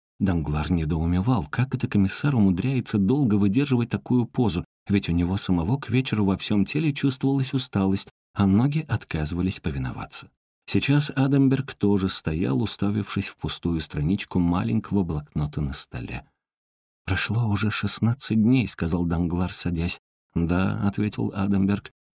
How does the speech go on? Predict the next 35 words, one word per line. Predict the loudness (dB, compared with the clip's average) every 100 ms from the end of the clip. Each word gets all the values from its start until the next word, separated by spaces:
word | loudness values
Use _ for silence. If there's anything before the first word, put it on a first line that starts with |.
| _
На | 0 2
сей | 2 2
раз | 2 0 2
он | 4 4
оторвался | 4 2 2 2 0 0
от | -2
чтения | -4 0 2 4 4
и | 2 0
взглянул | 0 0 2 2 4
на | 2
Данглара. | 2 -2 -2 -6 -6 -8 -10 _ _
Хотя | -2 0 0
что | 0 2
он | 6
мог | 6 4 2
вычитать | 2 2 0 0 2
в | 2
блокноте, | 2 0 2 2 2 0
где | 2 2 2
ничего | 0 0 0 2
не | 2
написано? | 2 2 0 -2 0 -2 -2 -4 _ _ _
"Это | -4 -4 -2 2 4
никуда | 4 4 2 4 4
не | 4
годится", — | 4 2 2 0 0 -2
вновь | 0 2 0 -2
начал | -2 -2 -2 -2
Данглар. | 0 0 0 -2 -4 _ _
"Мы | 2 4
уже | 4 4
должны | 4 2 4 4 4
были | 4 6
ее | 6 6 4
найти, | 2 0 -2 -2